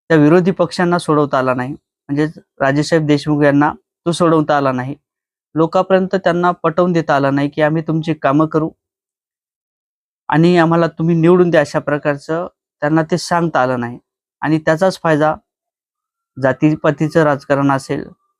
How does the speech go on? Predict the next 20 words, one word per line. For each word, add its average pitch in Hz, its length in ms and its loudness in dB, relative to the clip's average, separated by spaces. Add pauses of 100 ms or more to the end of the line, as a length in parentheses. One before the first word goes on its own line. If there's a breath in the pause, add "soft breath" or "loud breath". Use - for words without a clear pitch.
(1400)
कटिंगे 156 360 2
बटिंगेचा 151 580 2
नारा 139 260 0
असेल, - 380 -6 (800)
इत्यादी 214 680 0 (1500)
इफेक्टचा 185 460 2
त्यांना 165 440 0 (880)
मराठा 156 360 0
समाज 165 460 -2 (480)
ते 151 120 -2
एकवटला 160 480 -2 (880)
आणि 165 220 0
धनंजय 175 440 2
मुंडे 175 280 2
यांना 165 320 0 (460)
भरघोस 156 440 2
मताने 151 360 0
त्यांनी 147 320 -2
निवडून 147 320 0
दिलं. 123 200 -4